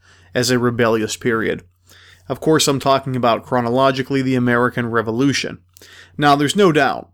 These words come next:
the American Revolution is the biggest and greatest rebellion of them all. Maybe the Confederate Rebellion of eighteen sixty-one,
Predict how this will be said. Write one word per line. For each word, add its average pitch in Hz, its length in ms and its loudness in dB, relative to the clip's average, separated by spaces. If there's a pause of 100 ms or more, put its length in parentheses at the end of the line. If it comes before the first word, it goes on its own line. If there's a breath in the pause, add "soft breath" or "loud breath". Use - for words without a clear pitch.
(140)
the 135 100 0
American 151 460 2
Revolution 139 640 0
is 123 160 -2
the 123 120 -4
biggest 143 480 0
and 131 140 -6
greatest 139 480 0
rebellion 135 540 0
of 131 100 0
them 127 140 0
all. 165 440 -2 (720 soft breath)
Maybe 135 300 0
the 123 380 0 (340)
Confederate 135 580 -2
Rebellion 131 640 0
of 123 80 0
eighteen 135 380 -2
sixty-one, 147 800 0